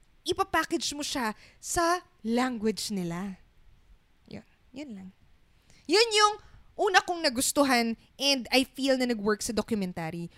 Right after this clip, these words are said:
First is, yung packaging niya, or hindi, to be more specific, gumamit siya ng mga aspirational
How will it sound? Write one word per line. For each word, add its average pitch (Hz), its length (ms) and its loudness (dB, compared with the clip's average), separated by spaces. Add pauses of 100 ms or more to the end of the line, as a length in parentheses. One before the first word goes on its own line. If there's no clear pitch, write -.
First - 480 -2
is, 226 400 0 (560)
yung 277 160 -2
packaging 233 480 2
niya, 202 160 0
or 277 240 0 (320)
hindi, 196 200 -2 (280)
to 302 80 2
be 302 160 0
more 339 160 2
specific, 247 560 0
gumamit 302 480 -2
siya 254 300 -2
ng 240 260 -6
mga 220 400 -2 (640)
aspirational 220 1300 -2